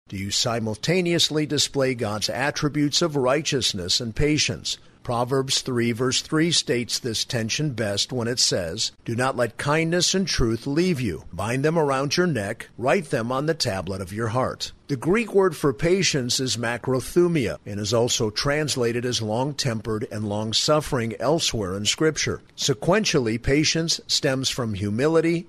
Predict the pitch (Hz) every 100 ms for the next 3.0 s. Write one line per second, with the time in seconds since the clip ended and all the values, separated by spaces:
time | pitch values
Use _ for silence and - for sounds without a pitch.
0 | - 139 139 170 156 135 85 60 - -
1 | - - 190 202 185 151 113 123 196 202
2 | 180 165 - 135 156 185 185 165 135